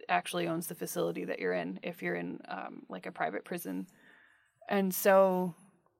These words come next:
um, there's a lot out there about people not necessarily getting all of the health care that they, uh, need or that they think they need.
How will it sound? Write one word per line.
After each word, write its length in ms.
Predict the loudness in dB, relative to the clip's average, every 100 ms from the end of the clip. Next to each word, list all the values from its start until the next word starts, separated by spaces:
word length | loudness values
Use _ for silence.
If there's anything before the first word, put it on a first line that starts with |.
| _ -2
um, 600 | 2 2 2 0 -2 -4 -10 _ _ _ _ _ _ _ _ _ _ -20 _ _ _ _ 4
there's 220 | 6 8
a 80 | 8
lot 520 | 8 8 8 8 4 0 -16 _ _ _ 4
out 280 | 6 6 6
there 520 | 2 4 4 2 -2
about 580 | -4 0 2 4 2 -2
people 400 | -6 -2 2 2
not 240 | 4 2 0
necessarily 600 | -4 -2 0 0 0 -2
getting 500 | -2 0 0 0 -4 0
all 160 | 2 2
of 100 | 0
the 100 | -2
health 280 | 0 -2 0
care 440 | 0 0 -2 -6 -6
that 200 | -4 -4
they, 420 | -4 -4 -2 -4 -8 -20 _ _ _ _ _ _ -8
uh, 360 | -6 -6 -8 -12 -2
need 340 | 4 6 6 6
or 80 | 4
that 160 | 2
they 80 | -2
think 260 | 0 0 2
they 160 | 2
need. 420 | 4 4 2 0